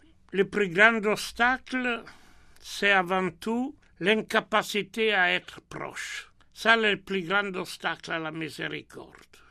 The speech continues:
Car je crois que nous, les hommes, nous ne sommes pas méchants, comme très souvent on le dit. Mais nous devenons méchants car nous ne voyons pas,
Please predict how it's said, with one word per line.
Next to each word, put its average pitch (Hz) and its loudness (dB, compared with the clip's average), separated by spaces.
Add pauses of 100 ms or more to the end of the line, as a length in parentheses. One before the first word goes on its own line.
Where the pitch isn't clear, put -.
Car 214 4
je 156 -4
crois 220 0
que - -2
nous, 214 -2
les 196 -2
hommes, 202 -2
nous 185 0
ne 170 -4
sommes 170 -8
pas 147 -4 (300)
méchants, 165 -4
comme 147 -8
très 151 -10
souvent 147 -6
on 147 -6
le 147 -4
dit. 131 -10 (280)
Mais 185 4 (300)
nous 214 2
devenons 190 0
méchants 190 2
car 165 -4
nous 185 0
ne 175 -2
voyons 165 -2
pas, 139 -12